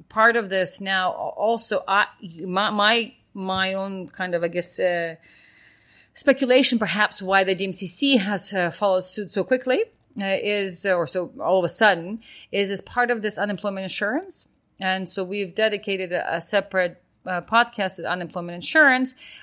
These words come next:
but the unemployment insurance currently is basically also being sort of enforced through the W P S system. So employees have to pay, uh, their unemployment insurance,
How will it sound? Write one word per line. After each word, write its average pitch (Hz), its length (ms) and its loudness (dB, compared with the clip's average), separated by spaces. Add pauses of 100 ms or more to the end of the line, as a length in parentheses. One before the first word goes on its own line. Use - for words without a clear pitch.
(200)
but 202 320 6
the 185 80 -2
unemployment 226 460 0
insurance 208 560 -4
currently 247 760 2
is 185 160 -4
basically 208 480 -4
also 202 320 -4
being 190 540 -6
sort - 180 -10
of 175 140 -8
enforced 202 560 -2
through 190 100 -10
the 180 80 -6
W 160 280 -2
P 160 160 -8
S 156 120 -10
system. - 520 -12 (420)
So 208 400 2
employees 247 1120 2
have 202 500 0
to 202 100 -4
pay, 214 840 0
uh, 175 400 -4
their 175 320 0
unemployment 170 480 -2
insurance, 262 680 4